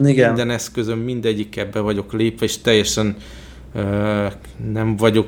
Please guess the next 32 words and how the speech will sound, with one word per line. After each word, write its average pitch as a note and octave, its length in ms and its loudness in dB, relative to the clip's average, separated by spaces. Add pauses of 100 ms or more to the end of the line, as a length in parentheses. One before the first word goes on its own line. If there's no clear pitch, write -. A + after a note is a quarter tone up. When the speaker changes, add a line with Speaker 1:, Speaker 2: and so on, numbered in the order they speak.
(260)
Speaker 2:
benne G#2+ 240 2
magabiztos, G#2+ 680 0
hogy G#2 160 0
jó G#2+ 160 4
helyre G2 300 0
rakja G2+ 360 -2
majd, G2+ 240 0
meg G2 180 -4
jó G#2 260 2
kontót G#2 440 0
használ, G2+ 400 0
meg G2+ 120 0
minden, G2+ 280 0
úgyhogy G#2+ 360 -2 (520)
nagyon A2+ 280 -4
Speaker 1:
Ez D3 120 2
nehéz D#3 220 4
Speaker 2:
óvatosan, B2 320 2
Speaker 1:
ügy. A2+ 340 -2
Speaker 2:
baby A2 160 -2
steppekkel G#2+ 840 -4
kell G#2+ 200 -2
így G#2 160 -2
előre G#2+ 300 4
haladnom, G#2+ 400 2
mindent A2 440 2 (220)
leellenőrizni A2+ 800 2
kétszer, A2 480 0
meg G#2+ 160 -4
minden. A2+ 320 -2 (1300)
Speaker 1:
Így D3 180 2
van, A#2+ 260 0